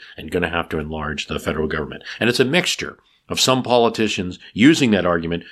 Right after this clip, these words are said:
because they don't want the government, and some politicians using that argument because they didn't want the tariff. Now, this can mean neither more or less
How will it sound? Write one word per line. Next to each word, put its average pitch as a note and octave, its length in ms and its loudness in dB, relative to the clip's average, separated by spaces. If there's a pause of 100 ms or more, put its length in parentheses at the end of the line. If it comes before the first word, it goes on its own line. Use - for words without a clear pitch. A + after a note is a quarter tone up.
(100)
because F#2 180 -2
they F#2+ 100 4
don't A2 160 4
want F#2+ 200 -2
the F2+ 60 -4
government, G#2 500 2 (240)
and F#2+ 160 -2
some G#2+ 420 0
politicians F#2 760 0 (140)
using G#2+ 380 4
that F2+ 140 2
argument E2+ 380 0 (200)
because G#2+ 260 2
they A2 100 6
didn't F#2+ 280 2
want E2 220 -8
the - 60 -20
tariff. - 640 -8 (1600)
Now, G2+ 80 2
this D3 140 4
can D#3 180 2
mean D#3+ 160 6
neither D3+ 260 8
more D3+ 300 8
or D3+ 80 8
less C3+ 640 0